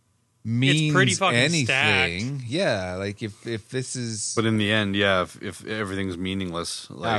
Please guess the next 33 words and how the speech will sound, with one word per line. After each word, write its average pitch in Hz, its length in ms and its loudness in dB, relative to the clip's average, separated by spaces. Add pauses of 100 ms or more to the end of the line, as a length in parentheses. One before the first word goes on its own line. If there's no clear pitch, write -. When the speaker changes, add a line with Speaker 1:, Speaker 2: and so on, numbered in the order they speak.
Speaker 1:
af-, - 80 -14
after 107 380 -4
that, 151 120 -2
Speaker 2:
When's 180 220 0
Speaker 1:
okay, 120 180 2
Speaker 2:
the 107 40 0
final 175 300 2
Speaker 1:
I - 40 -4
Speaker 2:
Ring 175 140 -2
of 165 100 -6
Honor? 175 380 -4 (160)
When 160 260 -10
is 139 160 -6
it? 131 80 -8
December? 135 1000 -6 (560)
Speaker 1:
I, 95 180 -6 (220)
yeah, 113 300 4
Final 117 340 0
Battle's 104 440 2
in 90 140 -2
de-, 87 140 -4
in 87 320 -2
December. 98 440 0
Speaker 2:
Should 82 100 -2
we 139 60 0
get 135 200 0
together 127 260 -4
for 165 220 -10
it? 208 100 -18 (400)
Speaker 1:
Um, 214 540 -4 (1200)
Speaker 3:
Sure. 117 360 -4
Speaker 1:
I 80 100 -4
wouldn't, 127 400 -2